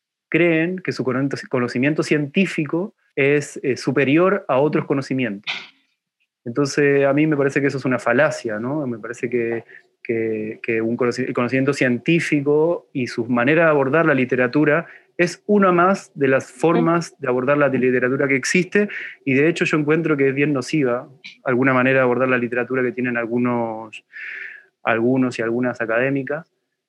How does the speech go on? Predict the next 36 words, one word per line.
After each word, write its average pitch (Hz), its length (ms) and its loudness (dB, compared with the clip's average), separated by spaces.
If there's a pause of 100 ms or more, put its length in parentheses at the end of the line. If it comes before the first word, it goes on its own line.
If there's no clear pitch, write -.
(140)
eh, 110 260 -4
en 107 80 -6
el 110 100 -8
sentido 123 460 -2
de 117 160 0
que 110 600 -2 (340)
prevalece 135 960 2
el 117 180 -2
signo 156 540 0
o 127 160 2
el 107 60 -4
significado 151 920 0 (260)
por 131 160 -2
sobre 127 340 0
otras 143 240 2
maneras 147 360 2
de 143 60 4
entenderlo, 135 600 2
como 123 180 -2
por 120 120 -4
ejemplo 123 300 -2
el 117 80 -2
ritmo, 120 440 -6 (400)
¿no? 131 220 -14 (360)
Como 127 240 0
las 123 200 2
académicas, 131 580 2
si 143 80 0
uno 143 160 4
lee 143 220 4
estas 127 260 -2
reseñas 139 440 0
o - 20 -2
estas - 160 -8
críticas 135 340 0
literarias, 143 600 2